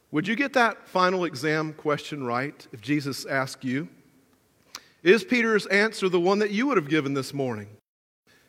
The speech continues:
If not, I challenge you to investigate that question.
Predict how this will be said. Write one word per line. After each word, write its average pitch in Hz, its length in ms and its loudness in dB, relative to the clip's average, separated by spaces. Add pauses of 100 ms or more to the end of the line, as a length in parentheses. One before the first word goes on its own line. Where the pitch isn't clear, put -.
(200)
If 196 220 6
not, 196 560 2 (460)
I 151 120 2
challenge 202 680 2
you 156 100 -4 (520)
to 117 60 -16
investigate 143 880 2
that 143 220 -4
question. 127 760 -6